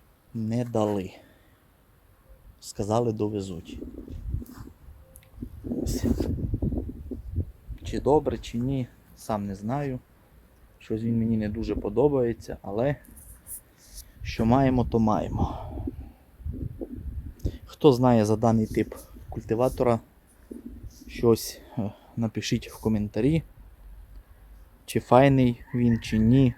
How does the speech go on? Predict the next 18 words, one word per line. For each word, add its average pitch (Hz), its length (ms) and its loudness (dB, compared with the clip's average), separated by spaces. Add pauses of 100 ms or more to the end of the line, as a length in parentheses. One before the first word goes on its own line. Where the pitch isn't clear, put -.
Може, 113 180 0
щось 113 220 -4
треба 113 280 4
переробляти, 110 760 2
може, 110 200 -2
щось 107 200 -6
треба 101 340 -2 (380)
удосконалити. 110 960 4 (1900)
Ось - 120 -6
так. - 340 -6 (1080)
Поділіться, 117 480 2
щоб, - 240 0 (460)
е, 110 500 0
другі, 113 420 2 (500)
другі 120 340 4
люди 107 260 2
теж 139 320 6
знали, 117 440 4